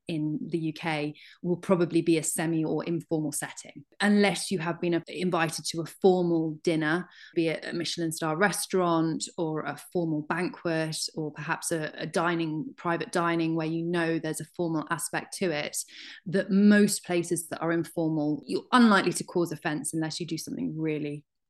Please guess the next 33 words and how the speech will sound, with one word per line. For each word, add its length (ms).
really 280
out 200
there. 300
Um, 580
but 80
I 80
think 200
the 140
first 600
thing 460
that 260
I 80
think 320
often 320
comes 440
as 160
a 60
surprise, 760
particularly 420
to, 280
um, 300
North 200
Americans, 520
is 380
the 280
way 260
we 100
use 260
our 80
knife 260
and 120
fork. 320
So 340